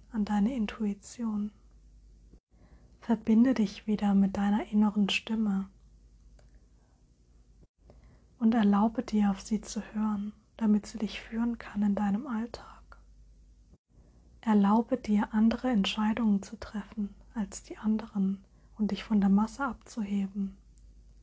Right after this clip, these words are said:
Traue dich, deine Wahrheit zu sprechen und ganz du selbst zu sein. Dafür bist du hergekommen.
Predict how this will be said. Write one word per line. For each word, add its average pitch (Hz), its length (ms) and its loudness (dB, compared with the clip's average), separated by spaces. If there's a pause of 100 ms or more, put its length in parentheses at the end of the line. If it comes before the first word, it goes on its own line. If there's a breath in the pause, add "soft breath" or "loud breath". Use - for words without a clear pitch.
(640 soft breath)
Traue 220 380 2
dich, - 460 -6
deine 196 320 2
Wahrheit 208 400 -2
zu - 100 -16
sprechen 196 640 -6 (500 soft breath)
und 214 100 -2
ganz 214 340 0
du 233 140 -2
selbst 214 440 -6
zu 240 120 -14
sein. 196 440 -4 (760 soft breath)
Dafür 214 300 -10
bist - 260 -8
du 208 60 -8
hergekommen. 202 720 -8